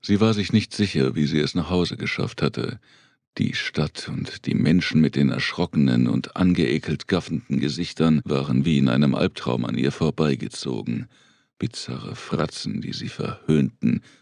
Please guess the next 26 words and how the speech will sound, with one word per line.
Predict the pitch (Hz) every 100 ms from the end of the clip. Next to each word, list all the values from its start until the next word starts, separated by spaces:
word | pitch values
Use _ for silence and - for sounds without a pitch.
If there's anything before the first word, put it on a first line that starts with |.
| _
und | - - -
mit | - -
ihren | - 69 71 -
dummen, | - 65 69 62
aber | 52 60
bösartigen | 78 76 - 69 71 71
Blicken | 62 76 69 60
betatschten, | - - 57 - - 69 - - _ -
während | 64 69 71
sie | 64
die | -
Fetzen | - 110 - -
ihrer | 55 57
Kleidung | - 67 67 71
vorne | - 76 80
zusammengerafft | - 73 80 82 80 80 73 82 - - -
und | 73 - -
die | - -
Arme | 60 69 58
fest | - 82 - -
an | 82
sich | 87 71 -
gedrückt, | - 78 85 - - - - _ -
blutend | 85 85 - 60 58
und | - 69
verheult, | - 64 57 76 78 71 -